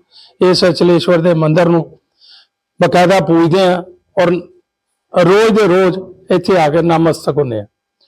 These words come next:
ਮੇਰੀ ਅਪੀਲ ਸਾਰੀ ਹਿੰਦੂ ਸੰਗਤ ਨੂੰ ਹੈ ਔਰ ਸਾਰੀ ਸਿੱਖ ਸੰਗਤ ਨੂੰ ਵੀ ਜਿੱਦਾਂ ਇਸ ਪਵਿੱਤਰ ਸਰੋਵਰ ਨੂੰ ਅਸੀਂ ਮੰਨਦੇ ਹਾਂ, ਅੱਜ ਮੌਕਾ ਮਿਲਿਆ ਪੱਚੀ ਸਾਲ ਬਾਅਦ। ਪੱਚੀ ਸਾਲ ਪਹਿਲਾਂ ਸ਼੍ਰੀ ਅਚਲੇਸ਼ਵਰ ਮੰਦਿਰ ਕਾਰ ਸੇਵਾ ਟਰੱਸਟ ਨੇ ਹੀ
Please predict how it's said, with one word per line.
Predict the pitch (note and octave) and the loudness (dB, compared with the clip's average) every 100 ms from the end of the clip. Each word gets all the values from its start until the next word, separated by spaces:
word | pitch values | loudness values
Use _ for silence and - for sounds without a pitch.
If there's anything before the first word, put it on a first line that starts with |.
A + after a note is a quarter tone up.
| _ - - _ | _ -20 -20 _
ਮੇਰੀ | F#3 G3+ A3+ A3 | 2 2 2 0
ਅਪੀਲ | F3+ G3+ G#3 G#3 - - - | 0 0 0 -2 -6 -16 -18
ਸਾਰੀ | - F#3 F#3 G3+ | -6 -2 0 0
ਹਿੰਦੂ | E3+ E3+ F3+ F3 | 0 0 0 -2
ਸੰਗਤ | F#3+ E3+ F#3 F3 | -2 0 0 0
ਨੂੰ | F#3+ F#3+ | 0 0
ਹੈ | |
ਔਰ | F#3 F3 | 0 -2
ਸਾਰੀ | - E3 E3 | -2 -2 -2
ਸਿੱਖ | - F#3 | -4 -8
ਸੰਗਤ | - D#3 A2+ - | -8 -12 -12 -14
ਨੂੰ | _ _ _ _ _ - - _ | _ _ _ _ _ -20 -20 _
ਵੀ | F#3+ D#3+ | -2 0
ਜਿੱਦਾਂ | F#3 G#3+ A3 | 0 2 2
ਇਸ | G#3 - | 0 -2
ਪਵਿੱਤਰ | F#3+ F#3 F#3+ G3 | -2 -2 -2 -2
ਸਰੋਵਰ | F3 F3 E3+ | 0 0 0
ਨੂੰ | F#3 F#3 | 0 -2
ਅਸੀਂ | E3 F#3 | -2 -2
ਮੰਨਦੇ | E3 C3+ C#3 E3+ | 0 0 -2 -2
ਹਾਂ, | E3+ _ _ _ _ - _ - | -4 _ _ _ _ -20 _ 0
ਅੱਜ | F#3+ G3 G#3 G3+ A3 - - | 2 2 2 0 -4 -12 -4
ਮੌਕਾ | F3+ F3 G3+ F#3+ | -2 0 0 0
ਮਿਲਿਆ | F3 F#3+ F#3 | 2 0 0
ਪੱਚੀ | F#3+ - F3+ | -2 -2 -2
ਸਾਲ | F3 D#3+ | -2 -2
ਬਾਅਦ। | C3+ A#2+ - _ _ _ _ - _ - | -2 -4 -6 _ _ _ _ -20 _ -2
ਪੱਚੀ | F#3 A#3 G#3+ | 0 2 2
ਸਾਲ | A3 G#3 | 2 0
ਪਹਿਲਾਂ | G3+ G3+ G#3 | 0 0 0
ਸ਼੍ਰੀ | F#3 G3+ G3+ | -2 -2 0
ਅਚਲੇਸ਼ਵਰ | F3 F#3 F#3 F#3+ F#3+ | 0 0 0 -2 -2
ਮੰਦਿਰ | F#3 F#3 | -2 -2
ਕਾਰ | F3 E3 D#3 | -2 -2 -2
ਸੇਵਾ | F3+ F3+ | -2 -2
ਟਰੱਸਟ | - F#3 F3+ F#3+ | -2 -4 -2 -2
ਨੇ | F3+ | -2
ਹੀ | D#3 C#3+ | -2 -8